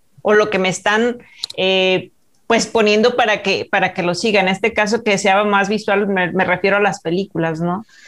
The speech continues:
Y es cuando empiezas a decir, "No, pues, me quedo con lo que leí".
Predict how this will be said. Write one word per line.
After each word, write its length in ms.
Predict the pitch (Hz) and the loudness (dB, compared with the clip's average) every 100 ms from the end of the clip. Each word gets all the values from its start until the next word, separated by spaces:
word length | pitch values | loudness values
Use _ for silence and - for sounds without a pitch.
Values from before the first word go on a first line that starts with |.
| - | -8
Y 140 | 226 262 | 0 2
es 120 | 254 | 2
cuando 300 | 269 254 254 | 2 4 4
empiezas 400 | 233 240 240 247 | 4 2 2 2
a 60 | 226 | 2
decir, 320 | 202 208 202 | 2 2 2
"No, 180 | 233 240 | 2 2
pues, 140 | 226 | 0
me 180 | 202 202 | 0 0
quedo 260 | 214 220 233 | 0 0 0
con 140 | 233 | -2
lo 140 | 196 196 | -2 -4
que 120 | 175 | -4
leí". 380 | 165 165 180 | 0 0 0